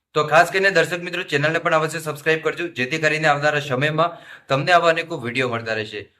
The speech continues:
હું છું તમારી સાથે અલ્કેશ મોદી, સ્વાગત છે આપણા બધા ભાઈઓનું અલ્કેશ મોદી ઓફિશિયલ YouTube ચેનલમાં.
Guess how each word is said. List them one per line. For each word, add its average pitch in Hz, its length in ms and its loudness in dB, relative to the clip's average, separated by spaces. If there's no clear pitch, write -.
હું 147 140 -2
છું 175 120 -8
તમારી 180 260 4
સાથે 175 200 0
અલ્કેશ 165 360 0
મોદી, 170 180 -6
સ્વાગત 131 360 -2
છે 156 100 -2
આપણા 151 160 0
બધા 120 240 -2
ભાઈઓનું 147 400 0
અલ્કેશ 139 360 -4
મોદી 160 180 -4
ઓફિશિયલ 147 460 -4
YouTube 117 240 -8
ચેનલમાં. 101 440 -8